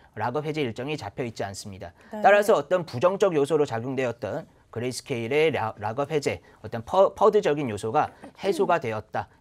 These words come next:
Speaker 1: 해결이 되었다라고 보시면 되겠습니다.
Speaker 2: 네, 지금 시장 상황에서 가장 중요-, 중요한 이슈 두 가지를 뽑아주셨습니다. 첫 번째로는 채굴 난이도가 다시금 회복세를 보이고 있다라는 건데요.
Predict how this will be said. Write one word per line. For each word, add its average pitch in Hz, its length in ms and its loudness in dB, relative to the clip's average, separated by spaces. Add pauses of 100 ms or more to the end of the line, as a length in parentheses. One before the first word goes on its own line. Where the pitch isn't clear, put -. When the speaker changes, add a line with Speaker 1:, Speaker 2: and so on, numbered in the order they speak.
Speaker 1:
해결이 190 400 4
되었다라고 117 840 -6
보시면 147 440 -4
되겠습니다. 95 640 -12 (880)
Speaker 2:
네, 220 220 2
지금 359 460 -2
시장 370 320 2
상황에서 311 540 2
가장 269 500 0
중요-, 311 440 2 (120)
중요한 311 480 4
이슈 214 260 -6
두 233 160 -8
가지를 262 460 6
뽑아주셨습니다. 226 880 -2 (240)
첫 392 180 2
번째로는 339 640 6
채굴 415 300 0
난이도가 262 640 4 (220)
다시금 254 640 0
회복세를 349 480 -2
보이고 247 380 0
있다라는 208 440 0
건데요. 202 440 0